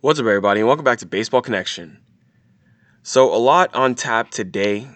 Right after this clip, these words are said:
We have a lot to discuss. First order of business, I wanna discuss the young left-hander who made his major league debut yesterday after just being drafted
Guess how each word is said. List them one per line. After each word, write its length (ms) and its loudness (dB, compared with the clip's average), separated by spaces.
We 220 -12
have 100 -6
a 60 -8
lot 320 -6
to 100 -14
discuss. 580 -10
First 400 2
order 220 2
of 140 -2
business, 280 -2
I 60 -4
wanna 200 0
discuss 800 -4
the 600 -6
young 400 0
left-hander 580 -2
who 160 -6
made 160 -4
his 180 -4
major 300 -2
league 160 -4
debut 480 -6
yesterday 580 -12
after 340 -2
just 320 -12
being 280 -4
drafted 760 -4